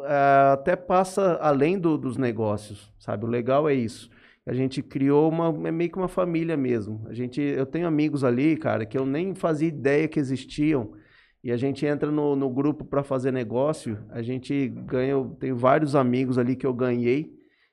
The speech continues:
que a gente leva, vai levar pra, pra vida inteira. Inclusive depois, é, porque assim, né, algumas pessoas saem do, do grupo, outras entram, tem uma, uma rotatividade, sabe?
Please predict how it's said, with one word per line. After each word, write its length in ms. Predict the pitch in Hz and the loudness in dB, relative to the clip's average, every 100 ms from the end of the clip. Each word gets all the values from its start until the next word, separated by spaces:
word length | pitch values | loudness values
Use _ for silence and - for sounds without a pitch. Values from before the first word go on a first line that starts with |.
| _ | _
que 280 | - 135 147 | -2 2 4
a 60 | |
gente 300 | 143 143 - | 4 0 2
leva, 520 | 135 131 139 143 156 156 - - - - _ _ | 4 6 4 4 0 -2 -16 -18 -18 -20 _ _
vai 160 | - 120 | -2 0
levar 340 | 123 123 135 | 2 2 2
pra, 240 | 135 143 139 | 2 2 2
pra 160 | 139 | 0
vida 220 | 131 139 160 | -2 0 -2
inteira. 420 | 165 117 104 101 | -2 -2 0 -2
Inclusive 560 | 120 160 147 131 175 | -4 -2 0 2 2
depois, 560 | 165 160 - 143 175 - | 0 -2 2 4 4 2
é, 240 | 135 123 | 0 0
porque 280 | 117 - 170 | -2 -4 -6
assim, 260 | 311 - 143 | -4 -2 0
né, 140 | 127 | 2
algumas 300 | 123 127 151 | 0 0 -4
pessoas 340 | - 165 165 - | -4 -2 -4 -2
saem 680 | 147 156 170 160 139 127 | 2 4 6 4 2 0
do, 200 | 113 113 | 0 -2
do 100 | 110 | -2
grupo, 580 | 110 117 139 160 143 123 | -4 -2 2 2 0 -2
outras 480 | 117 117 131 135 110 | 0 0 0 -2 0
entram, 720 | 123 151 160 131 131 117 110 | 2 2 2 0 -2 -2 -2
tem 300 | 107 135 151 | -2 0 2
uma, 420 | 156 143 117 98 - _ _ _ _ - | 2 2 2 -2 -8 _ _ _ _ -4
uma 140 | 127 | 2
rotatividade, 880 | 131 131 135 147 123 120 113 104 104 | 2 2 0 0 0 2 4 2 -2
sabe? 340 | - 101 101 | -4 -4 -4